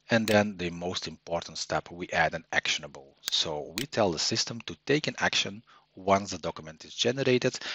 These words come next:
and we have multiple, uh, record types here. We'll gen-, we'll just use Sign Butler one. Next, okay, we will now give this a name.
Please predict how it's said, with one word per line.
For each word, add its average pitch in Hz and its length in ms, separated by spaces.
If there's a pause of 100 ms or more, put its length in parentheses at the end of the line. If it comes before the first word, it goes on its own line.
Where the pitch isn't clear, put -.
(240)
and 139 240 (260)
we 98 80
have 87 320
multiple, 87 560
uh, 80 240
record 127 300
types 117 280
here. 101 220 (140)
We'll 92 180
gen-, 82 320 (100)
we'll 85 160
just - 400
use - 300 (240)
Sign 76 400
Butler 73 340
one. 73 200 (840)
Next, 87 840 (260)
okay, 78 440 (240)
we 104 260
will 110 340
now 87 380 (480)
give 92 240
this 78 160
a - 120
name. 113 340